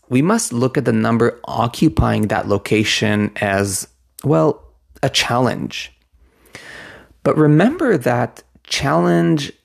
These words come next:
um, that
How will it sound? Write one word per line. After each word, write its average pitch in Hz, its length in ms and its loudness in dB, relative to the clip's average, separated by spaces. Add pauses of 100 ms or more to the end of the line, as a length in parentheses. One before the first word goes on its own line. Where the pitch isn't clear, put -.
(320)
um, 104 840 -2 (1900)
that 113 340 2